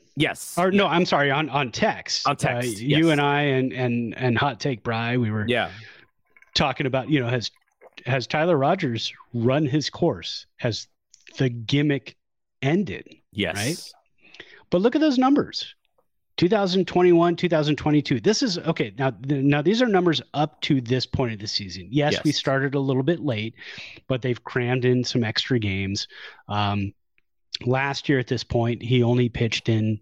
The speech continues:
Speaker 2: six more games, uh, than he did this year at this point. Look at the war.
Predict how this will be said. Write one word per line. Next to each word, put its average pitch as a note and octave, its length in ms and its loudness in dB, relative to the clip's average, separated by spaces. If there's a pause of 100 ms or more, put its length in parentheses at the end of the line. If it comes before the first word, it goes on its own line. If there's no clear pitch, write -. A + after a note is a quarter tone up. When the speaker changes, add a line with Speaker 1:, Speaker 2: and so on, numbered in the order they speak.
(140)
Speaker 2:
six - 560 -2
more B2 260 2
games, G#2+ 640 -4 (480)
uh, G#2 420 0
than G#2+ 180 0
he G#2+ 120 4
did G2+ 460 -4
this A3 240 2
year A2 100 -4
at F#2 80 -16
this - 160 -8
point. F2+ 300 -10 (340)
Look F3+ 120 4
at A3+ 40 4
the G#3 80 6
war. F3 440 2